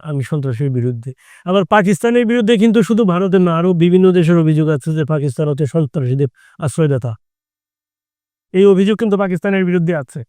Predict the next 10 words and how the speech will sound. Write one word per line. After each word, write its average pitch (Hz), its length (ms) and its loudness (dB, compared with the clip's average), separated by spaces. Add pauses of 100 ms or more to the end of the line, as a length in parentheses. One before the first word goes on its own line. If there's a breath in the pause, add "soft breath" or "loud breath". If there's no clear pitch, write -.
(400 soft breath)
তো 180 80 -6
পাকিস্তান 202 500 2
তার 208 240 4
অভিযোগ, 214 380 4 (1400)
পাকিস্তানের 226 520 0
উচিত 190 340 0 (540 soft breath)
অস্ত্র 185 300 -4
মজুত 226 300 0
করতেছে 208 400 0
সেটা 180 280 0